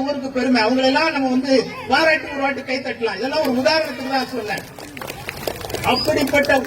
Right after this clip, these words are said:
உயர்ந்த மனிதர்களை தந்த பள்ளிக்கூடம் இது. இந்தியா முழுக்க இந்த மாணவர்கள் இருக்காங்க. ஏன் உலகம் முழுக்க பல்வேறு பணிகளிலே ஈடுபட்டு இந்த ஊரினுடைய பெருமையை நிலையாட்டிக் கொண்டிருக்கிற முன்னாள்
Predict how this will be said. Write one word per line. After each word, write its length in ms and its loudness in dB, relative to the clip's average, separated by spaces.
உயர்ந்த 480 2
மனிதர்களை 440 0
தந்த 200 0
பள்ளிக்கூடம் 500 -2
இது. 120 -6
இந்தியா 320 4
முழுக்க 360 0
இந்த 200 -2
மாணவர்கள் 480 0
இருக்காங்க. 340 2
ஏன் 200 2
உலகம் 380 0
முழுக்க 280 -4
பல்வேறு 500 2
பணிகளிலே 580 -4
ஈடுபட்டு 480 -4
இந்த 140 -2
ஊரினுடைய 500 4
பெருமையை 420 2
நிலையாட்டிக் 540 0
கொண்டிருக்கிற 420 0
முன்னாள் 420 2